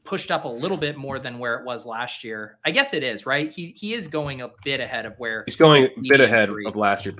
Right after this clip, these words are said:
Speaker 2: but last year he was a massive value.
Speaker 1: Yeah.
Speaker 2: Um, he went in, like, the ninth round, eighth, ninth round, and w-, and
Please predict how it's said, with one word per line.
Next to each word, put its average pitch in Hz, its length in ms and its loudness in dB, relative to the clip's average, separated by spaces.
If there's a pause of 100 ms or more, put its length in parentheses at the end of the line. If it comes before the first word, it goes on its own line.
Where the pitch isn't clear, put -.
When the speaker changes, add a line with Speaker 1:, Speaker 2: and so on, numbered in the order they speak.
(160)
Speaker 2:
but 131 160 2
last 156 280 6
year 143 100 2
he 127 40 0
was 117 120 0
a 110 60 0
massive 104 520 0
value. 101 560 0 (260)
Speaker 1:
Yeah. 147 280 -4 (140)
Speaker 2:
Um, 95 380 -2 (420)
he 113 120 -4
went 110 220 4
in, 107 60 -4
like, 101 200 -2
the 104 80 -4
ninth 98 360 0
round, 98 400 2
eighth, 95 220 -6
ninth 98 300 -4
round, 98 420 2 (420)
and 117 140 2
w-, 113 180 2
and 117 220 0